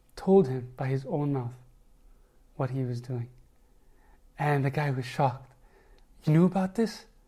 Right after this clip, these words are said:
You knew that we were doing all this nasty stuff?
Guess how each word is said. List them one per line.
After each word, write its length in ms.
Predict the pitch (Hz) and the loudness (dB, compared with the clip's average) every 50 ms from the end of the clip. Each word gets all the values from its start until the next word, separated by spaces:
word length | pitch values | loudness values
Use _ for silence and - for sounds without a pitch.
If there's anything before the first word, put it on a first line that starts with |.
| _ _ _ _ _ _ _ _ - _ - _ _ _ | _ _ _ _ _ _ _ _ -20 _ -20 _ _ _
You 120 | 156 151 | 2 4
knew 220 | 151 156 190 233 233 | 6 8 10 10 10
that 340 | 214 190 185 - - - - _ _ _ _ _ _ _ _ _ _ _ _ _ _ _ - _ - _ _ _ - | 8 6 4 2 -4 -14 -20 _ _ _ _ _ _ _ _ _ _ _ _ _ _ _ -20 _ -20 _ _ _ 2
we 160 | 156 175 190 | 4 6 8
were 360 | 190 190 175 175 - - - - - _ - - _ - _ _ - - - _ - | 10 8 8 6 2 -4 -12 -20 -20 _ -20 -20 _ -20 _ _ -20 -20 -8 _ 2
doing 280 | 143 170 190 214 214 226 | 6 6 8 8 6 4
all 160 | 226 185 196 | 4 4 4
this 200 | 196 196 190 - | 4 4 2 2
nasty 380 | 180 180 202 202 190 - - 175 | 2 4 4 2 0 0 -2 -2
stuff? 460 | - - - 202 226 226 226 - | 0 2 2 2 2 2 0 -6